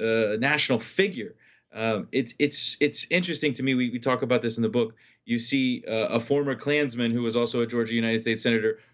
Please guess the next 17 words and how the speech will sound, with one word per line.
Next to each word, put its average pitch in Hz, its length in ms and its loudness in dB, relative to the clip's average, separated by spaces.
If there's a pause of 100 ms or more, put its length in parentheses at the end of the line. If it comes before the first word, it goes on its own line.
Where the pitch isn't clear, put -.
who 143 80 2
was 165 160 2
also 185 340 0
vehemently 113 580 -2
op-, 104 80 -6 (200)
uh, 113 220 0
opposed 117 380 0
to 117 40 -8
war, 117 240 0
and 123 180 -2
yet 127 140 2
they 143 120 2
put 147 160 -2
a 113 40 -4
statue 170 540 -4
of 110 140 -2
him 123 340 -2